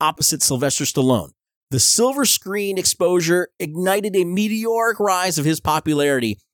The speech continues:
as audiences were captivated by his charisma and commanding presence. Seizing the momentum, Hogan's decision to depart the American Wrestling Association, the A W A,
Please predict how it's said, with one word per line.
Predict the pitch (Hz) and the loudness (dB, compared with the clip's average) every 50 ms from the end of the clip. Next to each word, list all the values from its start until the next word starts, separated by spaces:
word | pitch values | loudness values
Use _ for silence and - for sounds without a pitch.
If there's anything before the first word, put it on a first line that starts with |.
| _ _ | _ _
as | - - 147 143 - | -2 -2 -2 0 0
audiences | 175 170 175 185 196 208 202 - 208 165 | 0 2 2 2 0 0 0 -2 -2 0
were | 175 170 | 0 -2
captivated | 156 - - - 196 151 185 - - 156 147 143 147 147 143 135 | -2 -2 -4 -4 -4 -4 -4 -4 -2 0 2 2 0 0 -2 -2
by | 143 147 | 0 2
his | 151 156 - | 2 2 2
charisma | - - 139 113 120 131 143 - 185 208 220 - _ _ _ - | 2 0 0 2 2 2 2 2 0 0 0 -2 _ _ _ -10
and | 160 - | -8 -4
commanding | - - 160 147 151 160 165 175 160 165 160 147 | 0 0 2 2 2 0 0 0 0 -2 -2 -2
presence. | - - 127 123 107 110 87 - - - - _ _ _ - | 0 0 2 2 0 0 -2 -2 -2 -2 -4 _ _ _ -6
Seizing | - - - - 254 269 269 285 262 | -4 -2 0 0 0 0 0 0 2
the | 262 247 | 2 2
momentum, | 247 240 208 185 151 156 160 170 175 175 _ _ _ _ - | 2 2 0 2 0 2 2 0 -2 -4 _ _ _ _ -4
Hogan's | - 247 311 359 - 262 202 165 | -2 -2 0 0 -2 -2 -2 0
decision | 170 147 - - 151 143 123 127 135 147 151 _ _ _ _ | 0 0 0 2 2 2 2 2 0 -2 -4 _ _ _ _
to | - - 143 | -8 -6 -2
depart | 123 156 143 - - 165 165 165 170 - - | -2 -2 -2 -2 -2 0 0 0 0 -2 -4
the | 147 139 147 143 151 - _ - | -2 -2 0 0 -2 -4 _ -2
American | 147 127 123 127 151 175 202 214 196 - 175 147 | -2 0 0 2 0 0 0 -2 -2 -2 -2 -2
Wrestling | 127 139 220 302 - - 233 196 156 | 0 0 0 0 0 0 -2 -2 -2
Association, | 131 - - 123 104 - - 110 92 87 - - 127 131 | 0 0 0 0 0 0 -2 -2 -2 -4 -4 -2 -2 -2
the | 123 120 - | -2 -2 -2
A | 135 131 131 | 0 0 0
W | 120 131 120 113 110 117 160 | 2 0 0 0 0 0 2
A, | 185 160 117 120 | 2 0 0 -2